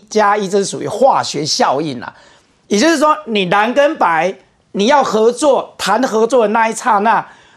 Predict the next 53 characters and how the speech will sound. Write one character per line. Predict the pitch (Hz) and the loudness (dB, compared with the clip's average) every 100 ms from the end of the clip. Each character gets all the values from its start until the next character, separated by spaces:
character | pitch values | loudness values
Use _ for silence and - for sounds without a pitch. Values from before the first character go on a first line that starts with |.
| _ - | _ -8
你 | 196 | -2
的 | 240 | 0
温 | 262 277 269 | 2 0 0
度、 | 269 240 | 0 0
湿 | - 220 254 | -2 -2 0
度、 | 247 220 | 0 0
催 | - 226 | 2 2
化 | 214 202 | 4 2
剂 | - 175 | 0 -6
是 | 147 139 | -6 -8
什 | - 120 | -8 -8
么？ | - - _ _ - | -8 -10 _ _ 0
整 | 240 | 2
个 | 226 | 2
大 | 320 277 | 2 4
环 | 220 214 | 2 2
境 | 247 180 | 0 -2
很 | 139 | -2
重 | 220 185 151 | 0 0 0
要， | 165 120 - _ - | 0 -2 -6 _ -4
你 | 220 | 0
怎 | 269 175 | 0 0
么 | 156 | -2
谈 | - 117 87 | -4 -2 -2
嘛？ | 113 110 - _ _ _ | 0 -2 -4 _ _ _
呃， | 269 - - _ _ | -2 -2 -6 _ _
那 | 330 302 - - | -4 -4 -6 -4
你 | 226 | 0
如 | 339 | 2
果 | 285 | 2
说 | 285 311 311 _ _ _ _ | 2 0 -2 _ _ _ _
公 | 311 311 | -2 0
告 | 320 | 0
不 | 311 311 | 2 2
了， | 277 240 240 - _ _ _ | 2 2 0 -6 _ _ _
本 | 247 214 | -4 -2
来 | 233 | -2
白 | 240 220 | -2 2
的 | 240 | 2
支 | 247 269 | 2 -2
持 | 214 233 | -2 0
者 | 220 156 151 - _ _ | 0 0 -4 -10 _ _
没 | 220 | 0
有 | 285 | 2
办 | 254 262 | 2 2
法 | 277 | 2
跟 | 254 240 | 2 2
着 | 220 220 - _ | 2 -2 -8 _
这 | 262 | 0
个 | 226 | 0
柯 | - 214 233 | 0 2 2
过 | 262 220 | 2 0
来， | 147 107 - | 0 -2 -6